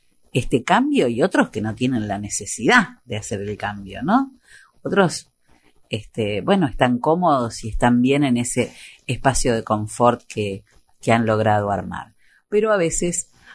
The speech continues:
aparecen, este, personas como Lucila que de un día para otro, no, de un día para otro no. Fue un proceso, como ella misma explicó, este, deciden hacer este cambio y, y empezar a aprender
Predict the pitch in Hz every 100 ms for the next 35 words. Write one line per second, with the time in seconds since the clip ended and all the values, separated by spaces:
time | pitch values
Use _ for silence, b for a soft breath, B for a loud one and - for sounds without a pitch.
0 | B 123 123 117 120 - 131 113 110 107
1 | - - 104 - 117 123 - 123 123 123
2 | 107 104 110 - 165 175 180 - 107 101
3 | 110 117 107 113 110 113 127 - - -
4 | _ _ - 180 180 127 113 110 123 104
5 | 90 71 - _ - - - _ - 165
6 | 160 117 110 - 123 - - - _ -
7 | 107 110 113 104 104 - - 127 135 -
8 | 120 - _ B B B B B 135 117
9 | - 123 123 131 123 - 156 135 127 123
10 | - 117 120 160 - 107 104 107 107 107
11 | - b b b b _ - 123 117 107
12 | 101 98 95 90 - _ 151 127 123 120
13 | 120 - 135 139 135 123 123 123 120 110
14 | 107 127